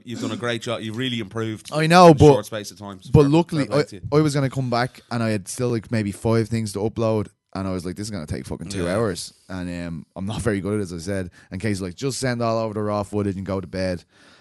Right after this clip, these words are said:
Speaker 2: And I was like, "I'm gonna watch this fight." I was like, "Yeah, I'll definitely go to bed. I'm gonna watch this fight, though." <sighs> Knocked out. So thanks, Casey. You're a legend, man. I love you.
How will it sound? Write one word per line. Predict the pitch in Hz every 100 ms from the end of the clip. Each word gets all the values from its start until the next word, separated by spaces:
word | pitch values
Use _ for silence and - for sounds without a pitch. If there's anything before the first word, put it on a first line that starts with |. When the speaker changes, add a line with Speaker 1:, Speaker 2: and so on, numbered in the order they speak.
| _
Speaker 2:
And | 80
I |
was | 73
like, | 69
"I'm |
gonna | 85 78
watch | 76 -
this | -
fight." | - 57 - -
I |
was | 85
like, | 80
"Yeah, | 107 117
I'll | 110
definitely | 113 110
go | 104
to | 92
bed. | 95 92
I'm |
gonna | 90 90
watch | 90
this | -
fight, | - 92
though." | 87 73 -
<sighs> | 82
Knocked | 80 73 80
out. | 62 - _
So | - 78
thanks, | 107 101 92
Casey. | - 87 80 85
You're | 78
a | 78
legend, | 87 78
man. | 73 69 -
I |
love | 78 82
you. | 71